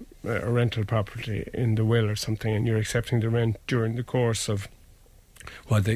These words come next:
estate has been probated, you know, you've accepted the gift, effect-, accept effectively, and you can't disclaim. So you need to be very careful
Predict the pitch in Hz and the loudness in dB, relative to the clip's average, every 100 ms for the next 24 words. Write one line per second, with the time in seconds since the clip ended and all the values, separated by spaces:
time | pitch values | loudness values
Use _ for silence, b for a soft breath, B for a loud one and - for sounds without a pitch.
0 | - 120 - 120 107 - 101 123 127 110 | 0 -2 0 2 2 2 2 2 2 2
1 | 92 95 - B B B B - 107 104 | 0 -4 -6 B B B B 2 4 4
2 | 104 110 - 120 - - - 104 113 107 | 4 2 2 0 0 -6 -4 -2 0 -2
3 | - 98 107 101 - 127 113 120 117 - | -4 0 0 0 -4 -2 0 2 0 -2
4 | - 127 113 131 117 - 98 104 104 107 | -6 -4 -2 0 -2 -2 0 2 2 0
5 | - 120 110 101 - 113 107 104 127 135 | 0 2 2 0 -2 0 2 2 2 2
6 | 127 131 120 120 110 127 117 117 | 0 0 0 0 2 0 2 -2